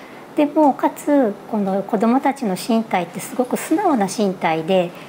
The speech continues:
そこに新しいものがどんどんどんどんこう手癖とか足癖が全くないまま、素直に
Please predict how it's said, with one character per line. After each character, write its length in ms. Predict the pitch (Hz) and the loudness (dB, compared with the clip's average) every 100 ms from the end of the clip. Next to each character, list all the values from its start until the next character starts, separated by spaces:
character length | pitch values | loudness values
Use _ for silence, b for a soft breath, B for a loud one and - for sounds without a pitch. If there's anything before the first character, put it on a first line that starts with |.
| B - | B -8
そ 60 | 277 | -2
こ 100 | 294 | 0
に 140 | 277 | 2
新 320 | 262 - 294 | -2 0 0
し 120 | 285 339 | 4 4
い 40 | |
も 120 | 269 | 4
の 120 | 214 208 | 2 2
が 80 | |
ど 160 | 196 254 | 2 2
ん 60 | 254 | 4
ど 120 | 226 | 2
ん 60 | |
ど 140 | 220 302 | 2 2
ん 80 | 311 | 4
ど 120 | 233 | 2
ん 140 | 175 | 0
こ 220 | 151 - | -4 -2
う 60 | 190 | -2
手 100 | 208 | 0
癖 220 | - - | -4 -2
と 120 | 220 208 | -2 -2
か 100 | 180 | -4
足 140 | - | -6
癖 220 | - 254 | -2 0
が 80 | 233 | 2
全 140 | 196 202 - | 0 -2 -2
く 100 | - | 2
な 120 | 320 | 4
い 60 | 359 | 6
ま 140 | 320 | 6
ま、 220 | 320 320 - B - | 6 4 0 B -8
素 140 | - | 2
直 200 | 370 302 | 4 4
に 260 | 202 165 | 0 -4